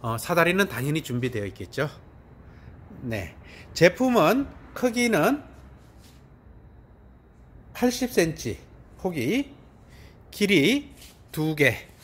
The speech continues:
이렇게 백육십 센치 크기의 제품입니다. 두 개를 폭으로 놓든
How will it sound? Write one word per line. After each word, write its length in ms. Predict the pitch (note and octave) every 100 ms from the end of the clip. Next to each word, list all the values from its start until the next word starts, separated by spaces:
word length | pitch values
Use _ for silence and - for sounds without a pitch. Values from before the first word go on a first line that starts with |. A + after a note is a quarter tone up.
| - - - - - - - - - - - - - -
이렇게 220 | B2+ B2+
백육십 580 | C#3+ F3+ F#3+ G3+ A#3 -
센치 520 | D3 C3+ - G3+ G3+
크기의 420 | - E3+ D#3 D#3
제품입니다. 680 | D3 A#2 C#3 G2+ G2 B2+ A#2 - - - - - - - - - -
두 260 | F3 G3+
개를 640 | G3+ G#3+ G3+ C3+ E3+ C#4 - - - - - - - - - - - _ - - - - - - - - -
폭으로 400 | B3+ A#3+ A#3+ G#3+
놓든 500 | F3 - D3 A2